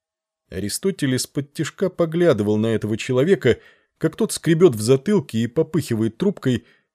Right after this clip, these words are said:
недоуменно уставясь на два ряда бюстов, выставленных Рембрандтом, дабы он оценил их и поразмыслил над ними. Наконец мужчина сказал басом, в котором неизменно слышалась хрипотца и извиняющиеся нотки.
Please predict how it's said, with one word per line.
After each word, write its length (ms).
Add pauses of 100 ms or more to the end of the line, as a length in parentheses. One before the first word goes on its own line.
(140)
недоуменно 800
уставясь 580
на 140
два 280
ряда 300
бюстов, 560
выставленных 760
Рембрандтом, 640 (440)
дабы 260
он 180
оценил 520
их 180
и 100
поразмыслил 840
над 180
ними. 360 (800)
Наконец 560
мужчина 500
сказал 480
басом, 580
в 80
котором 560
неизменно 640
слышалась 640
хрипотца 720
и 300 (100)
извиняющиеся 960
нотки. 520